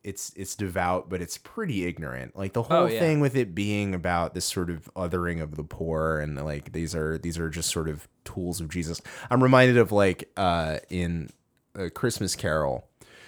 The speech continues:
Speaker 1: those little kids that death, like, the, the, I don't know if you remember, there's, like, these two, like, specters of hunger, like, these little starved,
Speaker 2: Mm-hmm.
Speaker 1: poor children.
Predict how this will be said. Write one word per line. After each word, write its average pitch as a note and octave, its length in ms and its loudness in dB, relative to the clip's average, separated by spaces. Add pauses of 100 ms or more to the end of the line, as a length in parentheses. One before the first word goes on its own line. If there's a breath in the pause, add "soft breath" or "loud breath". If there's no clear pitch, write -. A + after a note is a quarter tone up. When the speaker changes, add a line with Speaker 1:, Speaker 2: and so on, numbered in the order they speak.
(180 loud breath)
Speaker 1:
those F#2+ 220 0
little A2+ 180 4
kids F#2 500 2
that E2 300 0
death, F2+ 400 0
like, F2 260 -2
the, E2 340 0
the, E2 460 -2
I F2+ 80 -2
don't E2+ 100 0
know E2+ 80 0
if D#2+ 140 -6
you D#2+ 100 -4
remember, D#2+ 460 0
there's, D2+ 260 -4
like, D#2 220 -2
these D#2+ 220 -4
two, D#2+ 600 -4
like, E2 180 -4
specters E2 720 0
of D#2+ 80 -10
hunger, E2 640 -2
like, E2 120 -4
these E2 180 -4
little D#2+ 340 -4 (360 loud breath)
starved, E2+ 1080 0
Speaker 2:
Mm-hmm. A2 300 -8
Speaker 1:
poor G2 320 2
children. E2 720 -2